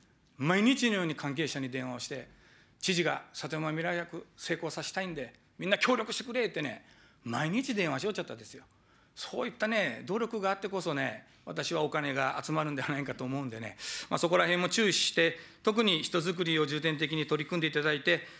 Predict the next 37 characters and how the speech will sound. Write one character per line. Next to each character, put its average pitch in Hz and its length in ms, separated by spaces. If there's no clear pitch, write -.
ま 226 140
た 180 320
市 - 120
長 226 200
と 135 120
で 120 80
す - 100
ね、 120 240
各 175 260
市、 - 280
町 151 240
と 135 120
で 117 80
す 117 120
ね、 120 140
し - 140
っ - 60
か - 100
り 233 100
と、 - 160
え 117 840
ー、 117 40
連 143 140
携 151 160
を - 20
図 - 160
っ 156 60
て 147 100
い 120 40
た 120 80
だ 113 40
き 127 60
ま 123 100
す 135 120
よ 110 80
う - 20
に、 101 100